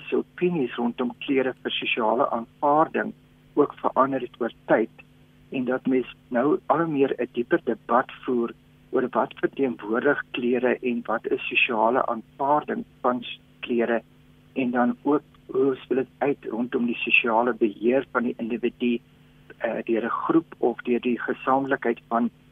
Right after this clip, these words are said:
'n samelewing. En ons sien definitief hierdie skuif al hoe meer gebeur dat selfs in die, eh,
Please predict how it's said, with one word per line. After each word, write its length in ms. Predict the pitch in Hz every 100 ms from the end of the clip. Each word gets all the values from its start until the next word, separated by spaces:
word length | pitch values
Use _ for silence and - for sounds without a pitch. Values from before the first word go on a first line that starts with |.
| - -
'n 100 | 107 -
samelewing. 600 | 131 143 127 117 101 - - - - - _ -
En 160 | 131
ons 200 | 131 127
sien 200 | - 151
definitief 560 | 127 120 - 151 131 123
hierdie 240 | 117 120 -
skuif 300 | - 139 123 - -
al 120 | 127
hoe 80 | 139
meer 420 | 127 123 120 110 -
gebeur 460 | 120 120 123 123 127
dat 160 | 113 - _ _ _ _ -
selfs 260 | 143 - -
in 100 | 127
die, 200 | 120 -
eh, 120 | -